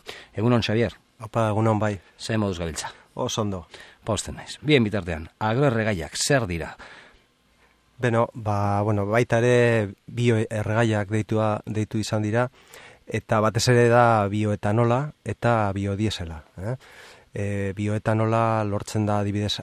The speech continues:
Speaker 2: art-, arto-, artotik, e, eta biodiesela adibidez, e, sojatik, eh? E, bai, a, bio-, bioetanolak,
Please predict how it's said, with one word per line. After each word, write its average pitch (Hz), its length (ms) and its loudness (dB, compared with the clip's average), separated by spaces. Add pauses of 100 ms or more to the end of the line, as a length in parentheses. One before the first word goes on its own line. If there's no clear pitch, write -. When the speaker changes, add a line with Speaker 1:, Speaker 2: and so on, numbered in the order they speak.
Speaker 2:
art-, - 320 -8
arto-, 98 880 -6
artotik, - 640 -8 (160)
e, 98 460 -8 (580)
eta 92 800 -4
biodiesela 101 720 -4
adibidez, 104 380 -2 (100)
e, 95 220 -4
sojatik, - 580 -4 (240)
eh? 127 140 -8 (1000)
E, 101 140 -6 (540)
bai, 98 260 -6 (240)
a, 104 160 -6 (300)
bio-, 110 1080 -2
bioetanolak, 113 800 0